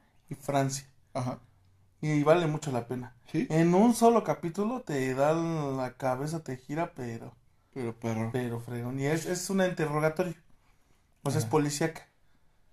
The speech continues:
Speaker 1: Pero no, no, no recrean,
Speaker 2: Ah,
Speaker 1: ¿no?
Speaker 2: creo que ya sé cómo
Speaker 1: Sí,
Speaker 2: es.
Speaker 1: pero no
Speaker 2: Solamente platica.
Speaker 1: Así es.
Speaker 2: Te platica
Speaker 1: Sí,
Speaker 2: y
Speaker 1: no,
Speaker 2: te
Speaker 1: no, no
Speaker 2: platica.
Speaker 1: creas que recrean lo que sucedió, ¿no?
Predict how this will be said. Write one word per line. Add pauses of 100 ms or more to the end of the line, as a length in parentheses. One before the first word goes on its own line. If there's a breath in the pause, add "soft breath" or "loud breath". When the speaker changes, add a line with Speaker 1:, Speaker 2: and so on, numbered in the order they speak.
(140)
Speaker 1:
Pero
no,
no,
no
recrean,
Speaker 2:
Ah,
Speaker 1:
¿no?
Speaker 2:
creo
que
ya
sé
cómo
Speaker 1:
Sí,
Speaker 2:
es. (260 soft breath)
Speaker 1:
pero
no
Speaker 2:
Solamente
platica.
Speaker 1:
Así
es.
Speaker 2:
Te
platica
Speaker 1:
Sí,
Speaker 2:
y
Speaker 1:
no,
Speaker 2:
te
Speaker 1:
no,
no (120)
Speaker 2:
platica.
Speaker 1:
creas
que
recrean
lo
que
sucedió,
¿no?